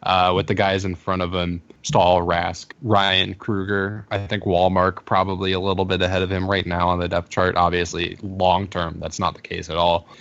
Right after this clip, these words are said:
Yeah, it's just hard to see him cracking the lineup. I mean, if he forces his way on and absolutely kills it the next few nights, great. But he, I guess his most direct competition for a spot was Derek Ryan,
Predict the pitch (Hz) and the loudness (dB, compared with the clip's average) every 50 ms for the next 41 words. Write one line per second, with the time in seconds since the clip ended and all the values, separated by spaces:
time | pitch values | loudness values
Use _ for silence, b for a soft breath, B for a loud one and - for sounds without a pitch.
0 | B B B B B 147 151 131 113 110 - 127 - - 120 113 113 107 - - | B B B B B 2 2 4 2 2 0 0 0 2 2 2 2 0 -2 -2
1 | - 117 107 107 107 98 101 101 98 90 95 101 104 98 107 98 98 95 101 95 | -4 -2 0 0 0 0 0 -2 -2 -2 -2 -4 -2 0 0 0 0 0 0 2
2 | 98 101 104 98 95 87 - - 95 104 104 104 107 104 - - 104 110 107 117 | 2 2 2 2 0 -2 -2 -4 -4 -2 -2 -2 -2 -4 -6 -6 -8 -6 -2 -2
3 | 110 107 - - 120 113 - 135 107 104 110 101 110 107 104 101 95 101 107 107 | -2 -2 0 0 0 0 0 0 0 0 0 0 2 2 2 4 4 2 2 2
4 | 104 95 95 95 90 - - 101 92 85 85 80 - - 92 104 107 113 92 82 | 2 0 0 0 -2 -2 -4 -6 -4 -4 -6 -6 -6 -4 -2 -2 0 -2 -2 -2
5 | 85 87 85 85 - - 92 90 90 87 85 - - - - 80 87 95 87 - | -4 -6 -6 -6 -8 -8 -6 -6 -4 -6 -6 -8 -12 -10 -8 -4 -4 -4 -4 -6
6 | - 87 87 90 92 - _ _ - _ - - 101 - 117 127 120 120 117 110 | -8 -8 -6 -6 -6 -8 _ _ -20 _ -8 -8 -4 -2 -4 -2 0 0 2 2
7 | 120 117 - - 117 104 110 113 110 101 - - 98 95 98 - - 104 98 98 | 2 2 2 0 0 2 4 4 2 2 2 2 2 2 2 2 2 0 0 0
8 | 98 - 104 92 - 101 90 - 95 92 92 - - - 92 95 95 95 - 95 | 0 -4 -4 -6 -6 -8 -8 -4 -2 -2 -2 -2 0 2 4 4 4 2 0 0
9 | 95 95 95 92 101 92 90 85 - 90 90 90 90 87 87 92 95 90 | 0 0 0 0 0 0 0 0 0 0 0 0 0 -2 -4 -6 -8 -10